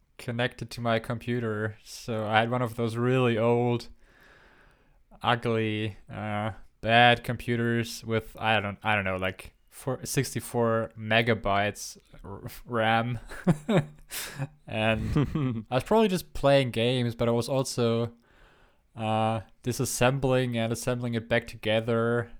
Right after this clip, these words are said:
Speaker 1: uh, breaking stuff. Like, that's, that's what I was up to. <laughs>
Speaker 2: That sounds like a good life.
Speaker 1: But it was probably the same for you, right? Like, you're not that much younger.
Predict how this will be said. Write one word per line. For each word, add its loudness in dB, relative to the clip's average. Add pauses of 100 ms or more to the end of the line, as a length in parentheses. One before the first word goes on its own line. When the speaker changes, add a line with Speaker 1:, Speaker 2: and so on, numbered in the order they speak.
(180)
Speaker 1:
uh, -10
breaking -2
stuff. 0
Like, -6
that's, 0
that's -2
what 4
I 4
was 0
up -2
to. -6 (640)
<laughs> -4 (1400)
Speaker 2:
That -4
sounds -2
like 4
a 2
good 2
life. 0 (300)
Speaker 1:
But 4
it 6
was 6
probably 4
the 2
same 0
for -4
you, -4
right? -2
Like, -4
you're -4
not -6
that -4
much -8
younger. -4